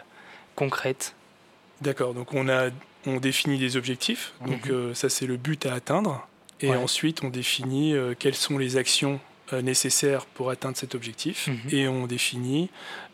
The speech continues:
Speaker 2: euh, les indicateurs clés, euh, de performance, donc les K P I, qui
Speaker 1: Ok.
Speaker 2: permettent de savoir si on est, euh, dans les objectifs, euh, définis ou pas,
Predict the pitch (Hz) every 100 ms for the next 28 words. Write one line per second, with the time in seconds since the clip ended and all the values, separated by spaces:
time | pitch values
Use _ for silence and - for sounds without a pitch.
0 | 139 131 131 139 127 - 131 - 120 -
1 | 143 139 147 156 123 123 120 - - 120
2 | 131 151 131 - 127 139 - 127 139 151
3 | - - - - 139 - 131 131 139 131
4 | 123 135 127 131 - 139 131 131 135 135
5 | 120 120 123 127 127 123 120 - 131 -
6 | 127 120 117 - 127 120 139 170